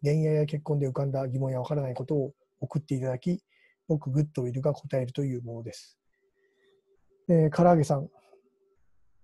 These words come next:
えー、フリー作戦には弊害もあるとお話しされていました。前回。まあ、唐揚げさんは長いメッセージをくれたんですけれども、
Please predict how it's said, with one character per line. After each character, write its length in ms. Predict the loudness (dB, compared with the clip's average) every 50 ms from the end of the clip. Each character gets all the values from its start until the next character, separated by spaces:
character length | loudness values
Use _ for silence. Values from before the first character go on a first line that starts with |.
| -20 -20 -20 -20 _ _ _ _ _ _ _ _ -20 -20 -20 -14 -10
え 480 | -10 -10 -10 -10 -12 -14 -14 -16 -16
ー、 40 | -8
フ 120 | 0 2 6
リ 160 | 6 6 6
ー 20 |
作 260 | 4 2 -4 -8 -6
戦 220 | -2 -2 -2 -2 -2
に 160 | -4 -4 -4
は 160 | -2 -2 -2
弊 220 | 0 0 0 2 2
害 160 | 2 2 2
も 100 | 2 2
あ 60 | 0
る 80 | 0 -2
と 100 | -4 -6
お 80 | -4
話 220 | -4 -4 -4 -4 -4
し 40 |
さ 80 | -4 -4
れ 60 | -4
て 80 | -4 -6
い 60 | -8
ま 80 | -8 -10
し 80 | -12
た。 200 | -14 -16 -16 -18 _ _ _ _ _ -2 0
前 200 | 0 0 0 -4
回。 200 | -8 -10 -10 -12 _ _ _ _ _ _ -4
ま 200 | -2 -2 -2 -4
あ、 80 | -6 -12 _ _ _ _ _
唐 80 | 4 6
揚 60 | 6
げ 80 | 6 6
さ 80 | 4
ん 40 | 4 4
は 40 |
長 200 | 4 6 6 6
い 180 | 6 4 0 -6 _ _ _ _ _ _ _ _ _ _ _ 0
メ 80 | 0
ッ 20 | 0
セ 120 | 0 0
ー 20 |
ジ 80 | -4 -4
を 60 | -4
く 80 | -2 0
れ 80 | 0
た 100 | 0 0
ん 60 | -2 -4
で 60 | -8
す 100 | -12 -8
け 80 | -8
れ 80 | -6 -4
ど 60 | -2
も、 220 | -2 -2 -4 -4